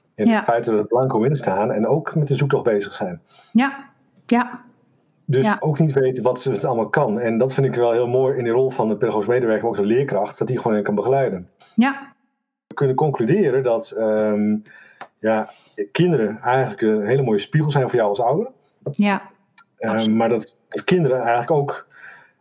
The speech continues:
Speaker 1: ja, we ze vertrouwen moeten geven en, ehm, echt hun hart moeten laten volgen.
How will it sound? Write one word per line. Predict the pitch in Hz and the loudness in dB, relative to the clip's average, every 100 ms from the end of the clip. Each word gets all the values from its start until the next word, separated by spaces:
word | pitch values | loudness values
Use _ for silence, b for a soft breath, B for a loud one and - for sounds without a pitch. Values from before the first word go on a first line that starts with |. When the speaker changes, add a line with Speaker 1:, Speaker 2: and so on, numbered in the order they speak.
| - | -4
Speaker 1:
ja, | 117 120 | 0 2
we | 107 107 | 0 -2
ze | 110 | -4
vertrouwen | - 147 151 131 | -2 0 2 0
moeten | 113 - | -2 -2
geven | 123 107 104 131 117 | 2 2 2 -2 0
en, | 113 113 113 | 2 2 0
ehm, | 104 110 107 104 104 104 104 101 104 113 107 | 0 0 0 0 0 2 2 0 -2 -4 -6
echt | - 131 | -2 0
hun | 98 | 0
hart | - - | 0 0
moeten | 135 110 | 0 0
laten | 98 101 | -2 0
volgen. | 117 127 160 214 | 0 0 0 -6